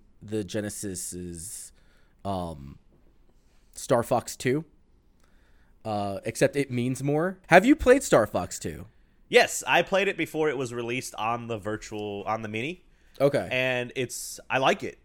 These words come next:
Speaker 2: It's very, very fun. It's very Star Fox sixty-four because they took a lot of things that were gonna be in that and put it in Star Fox sixty-four.
Speaker 1: Y-,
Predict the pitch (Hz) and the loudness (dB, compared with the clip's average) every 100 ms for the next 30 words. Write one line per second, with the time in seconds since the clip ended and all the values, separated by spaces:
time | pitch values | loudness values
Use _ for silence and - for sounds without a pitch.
0 | - 117 117 101 120 131 147 135 131 127 | -10 -8 -8 -4 2 2 2 -2 -2 -2
1 | 120 - 131 110 107 - 95 117 123 131 | -4 -2 -2 -2 -6 -8 -4 -2 0 -2
2 | 127 123 120 117 - - 117 110 110 110 | -4 -6 -8 -8 -10 -8 -4 -2 -2 -2
3 | 104 - 101 - 95 71 - _ _ _ | -4 -6 -16 -16 -16 -16 -16 _ _ _
4 | _ _ _ - 107 107 107 - 120 104 | _ _ _ -10 -4 -2 -2 -4 -4 0
5 | 104 104 - 107 101 104 98 98 101 101 | 0 0 -2 -4 -4 -4 -4 -6 -4 -6
6 | 87 110 110 110 104 104 92 - 101 101 | -6 -8 -8 -4 -4 -4 -6 -8 -10 -8
7 | 95 90 82 - 73 - - - - - | -10 -8 -10 -8 -12 -12 -20 -20 -18 -20
8 | - - 123 | -18 -14 -12